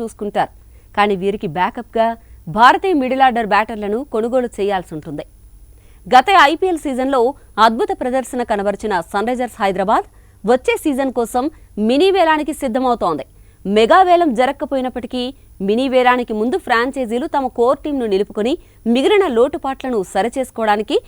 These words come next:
కొంతమంది ఆటగాళ్లను విడుదల చేస్తాయి. ఎస్ఆర్హెచ్ మేనేజ్‌మెంట్ తమ పటిష్టమైన కోర్ గ్రూప్ను అలాగే ఉంచుకోవాలని భావిస్తోంది. గత సీజన్లో ఆకట్టుకున్న ఫాస్ట్ బౌలర్లు, పటిష్టమైన ఆల్రౌండర్లతో పాటు తమ కెప్టెన్ను నిలుపుకోవడానికి ప్రాధాన్యతనిస్తోంది.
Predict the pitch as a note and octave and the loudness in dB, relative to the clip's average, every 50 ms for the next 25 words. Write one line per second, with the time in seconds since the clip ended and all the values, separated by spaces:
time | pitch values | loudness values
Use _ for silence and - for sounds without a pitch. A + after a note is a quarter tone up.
0 | - - _ _ - D4 D#4 E4 E4 C#4+ C4+ C#4+ D4 C#4 A#3 A#3 C4 C4+ C4+ A#3 | -10 -20 _ _ 0 0 0 0 0 -2 -2 0 2 4 4 4 4 2 -2 -4
1 | A#3+ A3+ A3 B3+ D4+ B3+ A3+ G#3+ G#3 A#3+ A3 G3 - F3+ E3 - - - D#3+ - | -2 -2 -2 -4 -2 -2 -2 0 0 -2 -4 -4 -6 -8 -10 -6 -4 -4 -4 -4
2 | - _ _ _ - - - - - F3 F#3 A3+ A#3+ - G#4 G4 G4+ F4+ G4 - | -4 _ _ _ -20 -20 -20 -18 -8 -2 -2 -2 0 2 2 2 2 0 -2 -2
3 | - D#4+ D#4 D4+ D4 D4+ C#4+ C4+ D#4+ E4+ - E4 D4 C#4 B3+ - B3+ B3+ C4 D#4 | 0 0 0 0 -2 -4 -4 -2 -2 -2 -2 -2 -2 -2 0 0 0 0 0 -4
4 | - - C#4+ C#4+ C#4 C4+ B3 - A#3 A3+ A#3+ B3 A#3+ A3 A#3+ A#3+ A#3 - A#3 A#3 | -8 -8 -6 -6 -4 -6 -4 0 2 2 2 2 0 0 -2 -2 -2 -2 -2 -2
5 | B3 B3 - - - _ _ F#3 F#3+ G#3 A3+ B3+ C#4 C4+ E4 D#4 C#4 C4+ B3+ - | -2 -4 -6 -14 -20 _ _ 4 6 8 10 10 8 6 4 0 -2 -4 -6 -4
6 | - C4+ B3+ C4 B3+ B3+ C4 B3+ G#3+ A#3 A#3 A#3 A#3 A3+ - - G3+ F3+ D3 - | -4 0 2 2 2 2 0 0 2 2 2 2 2 0 -4 -4 -4 -4 -4 -6
7 | - - - - _ _ - - - F#3+ C4 C#4 C#4 A4+ G#4+ - - D#4 C#4 D4 | -10 -18 -20 -20 _ _ -20 -14 -2 2 2 2 2 0 -4 -4 -4 -4 -2 -2
8 | C#4 B3+ A#3+ B3+ C4 A#3 A3+ B3 - C4+ A#3 - - A#3 A3+ G#3+ G3 F3+ - - | -2 0 2 4 6 6 6 4 2 -4 -10 -10 -10 -8 -4 -4 -4 -4 -2 0
9 | F#3 F#3 A3+ - - A#3+ G#3 G#3+ G#3+ A3 G#3+ A#3+ C4+ A3 A#4 - - - _ _ | 2 2 2 2 -2 -6 -6 -4 -4 -4 -2 -2 -2 -2 -2 -6 -10 -18 _ _
10 | - - D4 D#4 G#4 G#4+ - - E4+ D#4 C#4+ C#4+ B3+ - - - F#3 F#3+ A3+ B3+ | 2 4 4 4 4 0 -4 -4 -4 -4 -2 -2 -2 -2 0 2 4 4 4 2
11 | C4+ B3 A#3 G#3+ G3 G3 F#3+ - F3+ - E3+ E3 F3 - D#4+ C5 - - - - | 0 -2 -2 -2 -2 -2 -4 -6 -6 -4 -4 -4 -2 -2 -4 -6 -6 -10 -16 -20
12 | - - - E4+ E4+ F#4 F4 - D4 C#4+ - - G#4 G#4+ G4+ F#4 B3 A3 A#3+ C4 | -20 -2 2 4 4 4 2 0 -2 -4 -2 -2 0 2 2 2 0 0 -2 -4
13 | B3 - - C4 B3+ B3+ A#3+ A#3 A#3 A3 C4 C#4 D#4 - - A#3 A3 A#3 G#3+ - | -4 -4 -4 -2 0 0 0 0 -2 -4 -6 -6 -6 -4 0 2 2 2 2 0
14 | B3 B3 A#3 A3+ G#3 - C#4 B3+ - - - A#3+ G3+ F3 D3 - | -4 -4 -4 -4 -4 -6 -6 -8 -8 -4 -2 0 0 0 -2 -4